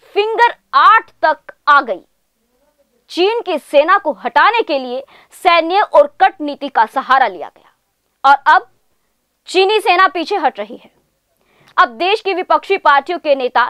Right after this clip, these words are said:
श्रेय दें या नहीं, लेकिन दुनिया भर में भारत की ताकत का डंका बज रहा है। भारत ने जता दिया कि वह चीन जैसे शक्तिशाली देश को भी पीछे ढकेलने की ताकत रखता है।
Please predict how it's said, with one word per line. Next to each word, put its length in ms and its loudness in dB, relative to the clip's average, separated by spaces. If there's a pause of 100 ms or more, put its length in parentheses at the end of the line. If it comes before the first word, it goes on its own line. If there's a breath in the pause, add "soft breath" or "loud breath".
(100)
श्रेय 320 -4
दें 220 -2
या 180 2
नहीं, 240 -10 (720)
लेकिन 420 0
दुनिया 360 0
भर 220 2
में 240 2
भारत 420 0
की 120 -6
ताकत 460 0
का 140 2
डंका 380 0
बज 200 -8
रहा 180 -12
है। 160 -18 (840)
भारत 340 0
ने 120 -2
जता 360 2
दिया 260 -6 (380)
कि 80 -4
वह 140 2 (100)
चीन 360 -4
जैसे 440 0
शक्तिशाली 720 -2
देश 260 -2
को 160 0
भी 140 -8
पीछे 360 -4
ढकेलने 460 -2
की 140 -12
ताकत 420 -4
रखता 240 -14
है। 140 -20